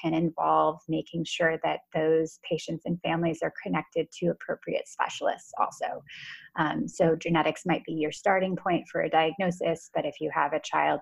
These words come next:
who has, um, a cardiac issue, maybe they need to follow with a pediatric cardiologist. If there's a seizure disorder, they need to see a neurologist. So then the, the genetic counselor and the geneticist might be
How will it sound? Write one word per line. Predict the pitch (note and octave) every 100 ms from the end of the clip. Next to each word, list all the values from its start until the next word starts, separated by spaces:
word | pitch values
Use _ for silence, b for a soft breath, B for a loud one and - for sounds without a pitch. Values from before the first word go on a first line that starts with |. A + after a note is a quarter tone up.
| -
who | D#3+ -
has, | D#3+ D3 D3 - - B B B B B -
um, | D3 D3+ D#3 D#3+ - -
a | - - - -
cardiac | A#3+ F#3 D3+ C#3+ -
issue, | - - D3+ D3 -
maybe | E3+ D#3
they | D#3 D#3
need | D3+ D#3
to |
follow | - D#3 D#3
with | D3+ -
a |
pediatric | - D#3+ D#3 D3+ - E3 -
cardiologist. | D#3+ D3+ - - - - - -
If | F3 F3
there's | E3 -
a |
seizure | F3+ G3+ G3 G3
disorder, | F3+ F3 F3+ F3 F3
they | F3
need | - -
to |
see | D#3+ -
a | -
neurologist. | - - - - - - - -
So | - -
then | F3
the, | - - - B B B B _
the | -
genetic | E3 G3 G3 F3+
counselor | F3+ E3 - E3
and | D#3+
the | D3+
geneticist | - D#3 D3+ D3 - D3 - -
might | F3+ D3 C#3+
be | - C#3+